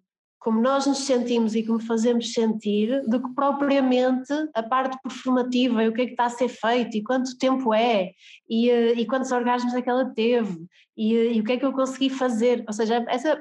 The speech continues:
parte performativa que é altamente, eh, estressante e que até acho que pode conduzir a muitas disfunções e a muitas, e a, e a muitas preocupações nas pessoas e inquietude. Na verdade, porque é que as pessoas têm sexo? Para ter,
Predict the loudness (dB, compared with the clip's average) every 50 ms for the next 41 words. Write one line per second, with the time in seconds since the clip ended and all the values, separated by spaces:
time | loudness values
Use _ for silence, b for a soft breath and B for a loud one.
0 | -2 -2 -2 -2 -2 -2 -6 -10 _ -4 -2 -2 0 0 0 0 0 0 2 2
1 | 2 2 2 2 2 2 2 0 -2 -4 -10 _ -8 -4 -4 -2 -2 -2 -2 -2
2 | -4 -6 -4 -2 0 0 0 0 0 0 0 2 2 0 0 0 0 -2 -2 0
3 | 0 0 2 0 0 -2 -6 -10 -10 -8 -8 -8 -8 -8 -12 -12 -8 -4 -2 -2
4 | 0 0 0 0 0 0 0 0 0 0 0 2 2 0 0 -2 -4 -6 -6 -6
5 | -6 -4 -2 0 0 2 2 2 2 2 0 0 0 0 0 0 0 -2 -2 -4
6 | -4 -6 -10 B B B B B B _ _ _ -8 -4 -2 0 0 2 0 0
7 | 0 0 0 2 0 0 0 0 -2 -2 -2 -2 -2 -2 -2 -4 -6 -8 -6 -2
8 | -2 0 0 0 0 -2 -4 -6 -4 -2 -2 0 0 0 0 0 0 0 0 0
9 | 0 -2 -2 -4 -4 -4 -2 -2 -2 -2 -4 -6 -10 b b b b b b -2
10 | 0 2 2 2 2 2 2 2 2 2 2 0 0 0 0 0 -2 -4 -12 _
11 | _ _ _ -6 -4 -2 -2 -2 -2 -2 -2 2 2 4 2 2 0 -4 -4 -2
12 | 0 2 2 2 0 0 -4 B B B B _ _ _ _ -2 0 2 2 0
13 | 0 -2 -2 -2 -4 -8 -8 -6 -4 -2 0 2 0 0 0